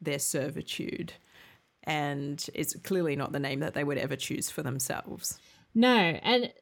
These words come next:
Speaker 2: one of the interesting things about Roman slavery, unlike other places in the ancient world, is that manumission, or being freed from slavery, does become increasingly common. So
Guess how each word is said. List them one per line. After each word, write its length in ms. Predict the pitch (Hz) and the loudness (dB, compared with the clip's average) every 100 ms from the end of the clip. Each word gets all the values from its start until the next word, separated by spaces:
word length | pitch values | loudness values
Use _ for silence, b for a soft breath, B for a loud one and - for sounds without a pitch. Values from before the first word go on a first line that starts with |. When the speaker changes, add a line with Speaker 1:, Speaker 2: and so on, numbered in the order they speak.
| _ - | _ 2
Speaker 2:
one 180 | 254 | 4
of 80 | 349 | 6
the 140 | 302 226 | 4 2
interesting 420 | 233 226 - 190 | 2 2 4 4
things 300 | 175 170 160 | 6 4 2
about 420 | 160 156 151 - | 2 4 4 2
Roman 400 | 147 160 160 143 | 0 2 2 0
slavery, 880 | 147 165 151 160 147 139 123 107 - _ _ 170 | -2 -2 0 0 -2 -4 -6 -8 -10 _ _ 0
unlike 760 | 175 160 151 135 - - - _ - | 2 2 2 -2 -4 -12 -18 _ 0
other 200 | 165 151 | 2 2
places 400 | 151 143 143 156 151 | 0 0 0 0 0
in 40 | |
the 80 | 147 | 0
ancient 340 | 147 - - | 0 -2 -2
world, 440 | - 147 135 123 - B B B | 0 0 0 -2 -6 B B B
is 240 | - 226 - | -4 -2 2
that 360 | 233 226 - _ - | 6 6 4 _ -2
manumission, 1120 | 226 294 370 403 349 233 220 - 180 147 156 | 2 4 6 6 8 8 6 4 2 2 2
or 180 | 175 175 | 2 2
being 280 | 180 165 | 2 2
freed 600 | 160 - - 175 175 175 | 0 -6 -2 2 4 2
from 160 | - 170 | 2 0
slavery, 640 | - 160 139 135 151 123 107 | 0 -2 -2 -2 -6 -4 0
does 220 | 233 277 | 2 4
become 280 | - 359 302 | 2 2 4
increasingly 1000 | 233 220 - 196 190 202 175 175 165 156 | 2 2 2 2 4 2 2 2 2 0
common. 680 | - - 180 165 143 - - b b b b | -6 -6 -2 0 -2 -8 -16 b b b b
So 540 | - 214 196 196 190 | -2 4 6 6 6